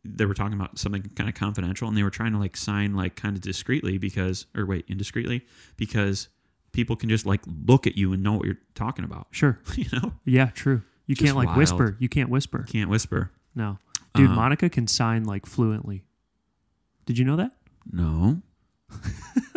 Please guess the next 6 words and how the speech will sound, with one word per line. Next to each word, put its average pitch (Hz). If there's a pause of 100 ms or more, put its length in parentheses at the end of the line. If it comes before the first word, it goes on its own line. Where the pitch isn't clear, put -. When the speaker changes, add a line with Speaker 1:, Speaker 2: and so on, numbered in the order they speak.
(360)
Speaker 1:
She -
can? 131 (140)
Speaker 2:
Yeah, 113
dude. 101 (280)
Speaker 1:
The 101
alphabet? 151